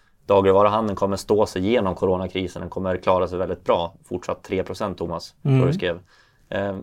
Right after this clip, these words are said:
Speaker 1: vad tror ni där? Är det, kommer den klara krisen så bra? Kommer det bli, kommer de bli vinnare så att säga på,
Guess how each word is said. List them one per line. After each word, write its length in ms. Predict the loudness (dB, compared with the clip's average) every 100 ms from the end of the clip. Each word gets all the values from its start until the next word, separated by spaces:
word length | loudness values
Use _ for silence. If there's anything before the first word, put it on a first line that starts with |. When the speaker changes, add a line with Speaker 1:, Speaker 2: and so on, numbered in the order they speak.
| -8
Speaker 1:
vad 200 | -4 0
tror 220 | 2 2
ni 100 | 2
där? 300 | 2 2 0
Är 200 | 0 0
det, 240 | 4 2 0 -6
kommer 240 | 0 2 2
den 140 | 0
klara 300 | 2 4 4
krisen 340 | 2 0 0
så 100 | -2
bra? 180 | 2 2
Kommer 220 | 2 0
det 60 | 0
bli, 220 | 0 -2 -6 _ _ _
kommer 180 | -2 2
de 120 | 4
bli 100 | 6
vinnare 440 | 4 2 2 0 0
så 100 | -2
att 80 |
säga 200 | 0 -2
på, 340 | 0 0 0